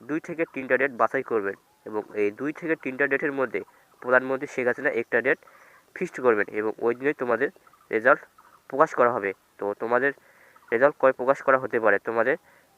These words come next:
তোমাদের রেজাল্ট তোমাদের বারোই মের আগেই রেজাল্ট প্রকাশ করা হবে, কিন্তু তোমাদের মে মাসের প্রথম সপ্তাহেই তোমাদের রেজাল্ট প্রকাশ করা হবে। এবং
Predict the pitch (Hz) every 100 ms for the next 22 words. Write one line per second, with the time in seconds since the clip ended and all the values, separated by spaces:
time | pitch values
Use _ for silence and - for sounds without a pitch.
0 | - 113 113 117 120 127 170 - _ -
1 | 110 107 104 104 120 139 139 113 127 147
2 | 135 147 - 123 123 113 123 135 - 160
3 | 160 117 110 135 - _ _ _ - 104
4 | 120 123 127 - 165 - _ - - -
5 | 143 165 113 95 _ _ - 123 - 131
6 | 156 196 _ - 110 107 104 104 117 170
7 | - - - 151 165 - 110 110 104 98
8 | - _ _ _ _ _ - - _ _
9 | _ _ _ - 110 123